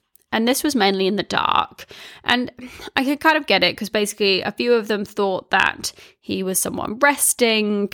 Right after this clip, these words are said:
A few thought that he was potentially already dead because it was dark, he wasn't moving. Uh, and a few mistook him for Green Boots. So a few thought, "Oh, that's the body that's already in this cave. Uh, I don't need to do anything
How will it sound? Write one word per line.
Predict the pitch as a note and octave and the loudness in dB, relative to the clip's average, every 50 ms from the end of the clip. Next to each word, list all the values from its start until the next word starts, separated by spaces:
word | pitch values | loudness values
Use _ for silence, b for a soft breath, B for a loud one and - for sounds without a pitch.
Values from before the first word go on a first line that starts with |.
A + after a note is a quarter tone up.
| - - - | -8 -8 -8
A | G3 | -8
few | - - - G3+ F#3+ G3 | -6 -2 0 2 2 2
thought | F#3+ - - F#3+ F#3 - - | 0 0 0 0 0 0 0
that | - - - G3 | 0 0 0 -2
he | F#3 - G3+ G3 F#3 F3+ F3+ F3 F3 F3 - - _ _ _ _ _ - | -4 -4 -4 -2 -2 2 2 4 2 2 0 -4 _ _ _ _ _ -2
was | G3 G3 F#3 F3+ | 0 0 0 0
potentially | - - - G3 F3 F#3 - - F3+ F#3 | -2 -2 0 0 0 0 0 0 0 0
already | F#3+ G3 F#3+ F3 - - | 0 0 0 -2 -4 -4
dead | - - - - A3 A3+ G#3+ G#3 F#3+ - | -4 -2 0 2 2 2 2 -2 -4 -6
because | - - - - | -8 -6 -6 -6
it | - - | -6 -8
was | - - | -8 -6
dark, | - - - - F3 F3+ - | -2 0 0 0 0 -2 -6
he | F#3+ | -8
wasn't | - F#3 F3+ G3 - | -6 -6 -6 -4 -2
moving. | G3+ F#3 F#3 F3 F3 F#3 F#3 F3+ F3 G3 F#3+ - B B B B B B B B B - | 0 0 0 0 0 0 0 0 0 -2 -4 -6 B B B B B B B B B -2
Uh, | - - G3 F#3+ - | 0 2 2 2 2
and | - G#3+ G#3 | 4 4 2
a | G#3 | 2
few | G#3+ - A#3 A#3 A3+ A3+ A3+ A3 G#3+ - - | 2 2 4 4 6 6 6 4 2 2 2
mistook | - G#3 G#3 G3+ G3 - - - - C#4 - - - | 2 4 4 4 4 4 2 2 4 2 2 2 -2
him | - - - - - - F#3+ G3 | -6 -4 -2 -2 0 -2 -2 -4
for | G#3+ - - - G3 F#3 F3+ F3 E3+ F3 E3+ F3 E3 - _ _ _ _ _ | -6 -10 -6 -2 0 2 2 2 2 2 0 -2 -2 -6 _ _ _ _ _
Green | - F#3 F#3 - - | -4 -2 -2 -2 -4
Boots. | - - - - - - | -6 -8 -10 -8 -4 -2
So | - - - C#3+ | 0 0 2 0
a | F#3 | 0
few | - - F#3 F3+ F3 | 0 2 2 2 2
thought, | E3+ - - G3 G3 - - - | 2 0 0 0 2 0 0 2
"Oh, | G#3 G3 F#3 F3+ F#3+ G3 | 2 2 2 2 0 2
that's | - F#3+ - - - - | 2 0 0 0 -4 -6
the | - F#3 | -6 -4
body | - - - - - | -4 -4 -4 -4 -4
that's | - - - - | -4 -4 -2 2
already | A#3+ A#3 A#3+ A3 - - - | 4 4 4 4 2 0 -4
in | - - | -4 -4
this | - - - | -4 -6 -4
cave. | - - - - - - - - - B B B B B B B B - - | -2 0 0 0 0 -2 -4 -6 -10 B B B B B B B B -6 -4
Uh, | F3+ F3 - - | -2 0 0 0
I | - F3+ | -2 -2
don't | F3+ - F#3 F3+ - - | -2 -2 -2 -2 -2 0
need | - G3 F#3 F3+ F3+ - | 0 2 2 2 0 -4
to | - F3+ | -6 -4
do | F3 - F#3 F3+ E3+ - | 0 2 2 2 2 0
anything | - F#3 F3+ F3+ F3+ - E3 D#3+ - - E3 | -2 -2 -2 -2 -2 -2 -4 -4 -4 -6 -8